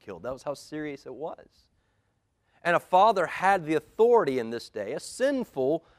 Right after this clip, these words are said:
taking to an extreme authority to give the order. "I want this one to die," then that one died. "I'll allow them to live," then he lived. Whatever the, the head of the home voiced as the authority,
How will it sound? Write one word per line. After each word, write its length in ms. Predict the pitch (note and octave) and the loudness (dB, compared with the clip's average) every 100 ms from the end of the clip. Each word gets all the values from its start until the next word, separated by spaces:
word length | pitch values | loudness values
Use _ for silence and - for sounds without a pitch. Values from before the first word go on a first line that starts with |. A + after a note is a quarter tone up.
| _ _ | _ _
taking 280 | F#3 F#3+ G3 | 0 0 0
to 160 | G3+ | 2
an 60 | F#3+ | 2
extreme 440 | F#3 - G#3+ F#3+ | 0 0 2 4
authority 440 | D#3 - G3+ F#3+ D#3 | 2 6 6 8 4
to 100 | E3+ | 0
give 300 | C3+ D#3+ D#3+ | 0 2 2
the 140 | F3+ | 2
order. 420 | F3+ G3+ F3 G#2+ - _ _ _ _ _ _ _ _ _ _ _ | 4 6 4 0 -8 _ _ _ _ _ _ _ _ _ _ _
"I 80 | - | -10
want 200 | C3 C3 | -8 -6
this 480 | C3+ C3+ - - _ _ _ | -8 -10 -14 -20 _ _ _
one 360 | B2 A2+ C3+ C3 | -14 -6 -4 -4
to 120 | C3+ | -4
die," 460 | A2+ G#2+ C3+ E3 E3 _ _ _ _ _ _ _ _ _ - | 0 0 0 -4 -14 _ _ _ _ _ _ _ _ _ -20
then 120 | G2 | -14
that 140 | G2 | -14
one 120 | F#2+ G#2+ | -14 -10
died. 420 | G2 E2 A1+ _ _ _ _ _ _ _ _ _ _ _ _ _ | -10 -10 -18 _ _ _ _ _ _ _ _ _ _ _ _ _
"I'll 180 | A#2+ C3 | -4 -2
allow 260 | B2+ C3+ C#3 | 4 4 4
them 180 | C#3+ | 2
to 80 | C#3 | 0
live," 480 | C3 C3+ D3+ F3 E3+ _ | 2 2 2 0 -6 _
then 140 | B2+ | -4
he 100 | C3+ | -2
lived. 360 | C3+ C3+ G#2 - _ | 0 0 0 -6 _
Whatever 440 | - D3 E3 A#3 B3+ | -2 2 4 2 0
the, 240 | G#3 F3+ - _ - | 4 4 0 _ -2
the 120 | D#3+ | -2
head 200 | F3+ F#3 | 0 0
of 60 | |
the 120 | E3 C#3+ | 2 2
home 400 | F3+ F3 D#3 - _ _ _ _ - | 0 -2 -4 -12 _ _ _ _ -20
voiced 640 | A#2 E3 A#3+ G3 D3+ - _ _ | -2 4 4 4 0 -10 _ _
as 160 | D3+ D#3+ | -2 0
the 140 | D#3+ | 0
authority, 600 | D3 - A3 G3 C#3+ C#3+ | 0 2 4 4 2 -4